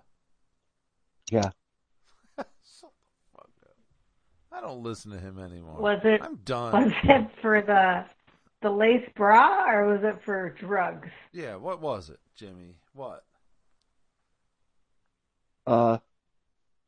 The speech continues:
Speaker 1: it, it was, uh, that I was working there,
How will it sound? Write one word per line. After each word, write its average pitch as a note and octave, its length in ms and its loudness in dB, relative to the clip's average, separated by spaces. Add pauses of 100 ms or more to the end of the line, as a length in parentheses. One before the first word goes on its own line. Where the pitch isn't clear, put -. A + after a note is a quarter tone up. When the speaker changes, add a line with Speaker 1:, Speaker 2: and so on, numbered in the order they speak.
(1000)
Speaker 1:
it, - 180 4 (260)
it - 220 4
was, B2+ 400 8
uh, A#2 360 4 (1300)
that A2+ 360 0
I B2+ 160 4
was B2+ 240 0
working C3 500 4
there, F#2 260 -4